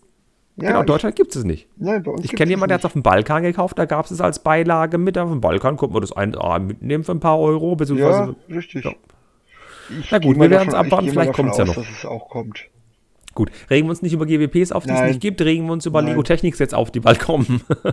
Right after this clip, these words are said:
Speaker 2: <laughs> Und zwar die vier zwei eins zwei zwei, der Jeep Wrangler Rubicon. Kommt am ersten Januar zweitausendeinundzwanzig auf den Markt, neunundvierzig Euro neunundneunzig mit schlanken sechshundertfünfundsechzig Teilen.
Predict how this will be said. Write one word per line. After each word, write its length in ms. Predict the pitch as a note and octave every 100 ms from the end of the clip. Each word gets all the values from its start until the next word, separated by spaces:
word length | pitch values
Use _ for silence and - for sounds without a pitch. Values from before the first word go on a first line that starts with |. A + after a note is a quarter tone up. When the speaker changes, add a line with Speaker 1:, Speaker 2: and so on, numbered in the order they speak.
| - _ _
Speaker 2:
<laughs> 760 | _ - _ - - - - -
Und 160 | F#3
zwar 180 | - F3+
die 140 | F3+ E3
vier 280 | - A#3+ A#3
zwei 300 | G3+ G3 -
eins 300 | F#3 F#3 -
zwei 240 | - E3+
zwei, 240 | F3 F#3
der 140 | F3 C#3+
Jeep 420 | A2+ C3 D#3 A#2 -
Wrangler 520 | G#2 G#2 A2 A2 G#2
Rubicon. 640 | F2+ A2+ A2 F2+ D#2 D2 - _ - - -
Kommt 240 | - G3+ -
am 100 | D3+
ersten 280 | D3+ D#3+ C3+
Januar 340 | C3+ C#3 C#3
zweitausendeinundzwanzig 960 | - C#3 D3 C#3 D3 C#3 C3 C#3 C3+ C3+
auf 100 | C3+
den 80 |
Markt, 280 | D#3 E3 E3+
neunundvierzig 720 | C3+ C#3+ E3 E3+ E3+ E3 F3+ F3
Euro 260 | D#3+ D#3
neunundneunzig 640 | D#3+ D#3+ D#3+ E3+ F3 G3 -
mit 220 | C#3 C3
schlanken 480 | - C3+ C3+ - B2
sechshundertfünfundsechzig 1120 | - C#3 - D3 - D3+ D3+ D3+ C#3+ - -
Teilen. 440 | - C#2+ D#2 D#2